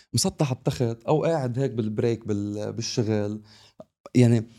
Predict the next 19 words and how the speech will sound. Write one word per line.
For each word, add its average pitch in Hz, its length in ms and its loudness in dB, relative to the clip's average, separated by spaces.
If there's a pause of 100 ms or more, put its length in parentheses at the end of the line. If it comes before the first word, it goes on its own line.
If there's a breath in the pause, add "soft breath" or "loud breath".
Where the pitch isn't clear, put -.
(320 soft breath)
عم 117 140 6
يضيع 139 380 6
وقته. 104 500 2 (680)
فأنت 190 440 4
إذا 107 300 4
ما 127 100 8
بتكون 151 480 4
بسيط 113 500 4
معه، 98 480 2 (580)
يعني 90 160 4
أنت 120 120 4
بدك 110 200 6
تفيده، 120 600 4
بدك 101 200 -2
تعرف 127 300 2
إنه، 101 300 2
بدك 98 320 -2
تعرف 131 340 0
كيف - 560 0